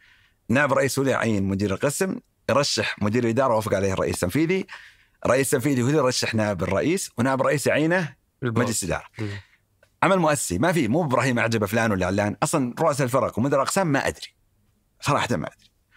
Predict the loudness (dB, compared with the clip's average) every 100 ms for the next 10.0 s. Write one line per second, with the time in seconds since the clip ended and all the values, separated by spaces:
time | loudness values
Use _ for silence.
0 | -6 0 2 2 0 -2 0 -2 0 0
1 | 0 -2 -2 -2 -2 -4 -14 _ -4 0
2 | 2 2 2 2 2 2 0 -2 -4 -4
3 | -2 0 0 0 0 0 2 2 0 0
4 | 0 -2 -2 -2 -2 -4 -8 -14 _ -20
5 | -20 -20 -18 -20 -20 _ _ _ _ -8
6 | 2 2 4 2 2 0 -4 -14 _ _
7 | _ -2 0 0 0 0 0 0 0 0
8 | 0 0 0 0 0 0 0 0 0 -2
9 | -6 _ 0 2 4 2 0 0 0 0